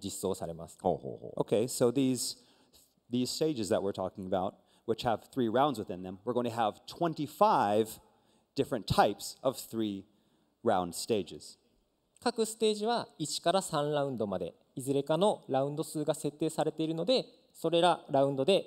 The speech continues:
Speaker 1: 全ての敵を倒すことでステージのクリアになります。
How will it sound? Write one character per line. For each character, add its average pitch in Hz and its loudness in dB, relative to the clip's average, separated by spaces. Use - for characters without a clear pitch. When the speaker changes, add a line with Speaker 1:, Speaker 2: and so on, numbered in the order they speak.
Speaker 1:
全 190 2
て 190 2
の 170 2
敵 180 -2
を 175 2
倒 170 2
す - -12
こ 185 0
と 180 -2
で 254 0
ス - -14
テ 147 4
ー - 2
ジ 113 -2
の 190 2
ク 147 -2
リ 107 2
ア 104 2
に 107 -4
な 87 -6
り 82 -12
ま 69 -20
す。 - -20